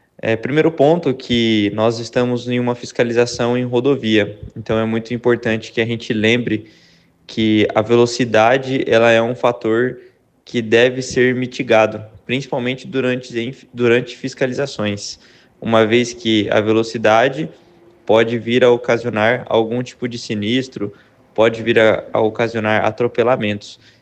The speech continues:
Então, para a segurança dos fiscalizados e também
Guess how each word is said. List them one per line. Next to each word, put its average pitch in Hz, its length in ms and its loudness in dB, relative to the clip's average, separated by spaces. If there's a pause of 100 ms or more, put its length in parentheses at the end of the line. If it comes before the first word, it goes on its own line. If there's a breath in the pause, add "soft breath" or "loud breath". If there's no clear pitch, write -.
(140 soft breath)
Então, 123 220 2
para 135 240 2
a 147 60 0
segurança 123 720 0
dos 127 340 0
fiscalizados 107 960 0
e 131 100 -4
também 117 640 -2